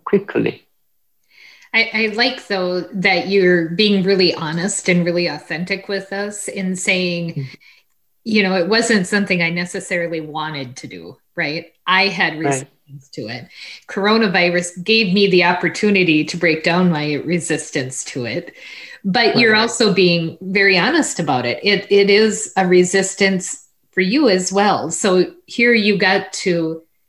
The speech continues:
Speaker 2: again, we, we just get all these opportunities to continue to learn and continue
Speaker 1: Right.
Speaker 2: to practice what it is that we're, we're teach or practice what it is that we want other people to be able to experience in life as well.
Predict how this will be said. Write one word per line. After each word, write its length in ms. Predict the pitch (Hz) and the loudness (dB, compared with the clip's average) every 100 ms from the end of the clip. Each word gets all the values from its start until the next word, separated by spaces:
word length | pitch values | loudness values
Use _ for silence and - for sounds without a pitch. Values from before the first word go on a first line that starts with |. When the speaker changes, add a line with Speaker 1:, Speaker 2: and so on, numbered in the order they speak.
| _ _ _ _ | _ _ _ _
Speaker 2:
again, 680 | 202 180 196 196 160 156 180 - _ _ _ | -8 0 0 0 -2 -6 -10 -14 _ _ _
we, 260 | 175 196 202 | -8 -6 -4
we 140 | 208 | -4
just 220 | 185 208 202 | -4 -4 -2
get 180 | 175 | -4
all 160 | 196 240 | -2 -4
these 200 | 233 214 | -4 -2
opportunities 840 | 190 202 185 - 190 180 156 156 - | -4 -4 -4 -4 -4 -2 -4 -6 -10
to 80 | 170 | -10
continue 520 | - 175 - 185 175 | -8 -6 -4 -2 -2
to 180 | - 165 | -6 -8
learn 500 | 156 127 165 214 - - - - - - | -6 -4 -2 -2 -2 -20 -20 -20 -20 -6
and 160 | 185 175 | -4 -2
continue 460 | 180 175 131 123 | -2 0 0 0
Speaker 1:
Right. 80 | 123 | -6
Speaker 2:
to 80 | - - | -16 -4
practice 540 | 220 220 - 180 - | -2 0 0 0 0
what 140 | 185 180 | 0 2
it 140 | 170 | 4
is 240 | 180 185 | 4 4
that 200 | 175 160 | 2 0
we're, 280 | 160 156 156 | 0 -2 -4
we're 300 | 175 165 143 _ - | -8 -10 -10 _ -14
teach 440 | - 190 175 - | -8 -6 -6 -6
or 140 | 170 165 | -8 -6
practice 540 | 190 180 180 170 - | -4 -4 -4 -8 -6
what 160 | 175 170 | -6 -2
it 140 | 170 | -2
is 220 | 165 165 | -2 -4
that 220 | 165 147 | -8 -8
we 100 | 156 | -8
want 320 | 160 170 160 180 | -6 -6 -6 -6
other 220 | 180 175 | -4 -4
people 440 | - 180 175 156 | -2 -4 -2 -6
to 180 | 156 170 | -6 -10
be 220 | 156 156 | -6 -4
able 180 | 151 156 | -4 -6
to 300 | 156 - 147 - | -10 -8 -8 -10
experience 680 | - - 165 151 143 165 | -14 -8 -6 -6 -8 -12
in 120 | 165 151 | -12 -10
life 240 | 143 - | -12 -12
as 200 | 131 - | -14 -12
well. 320 | 165 151 147 | -10 -10 -10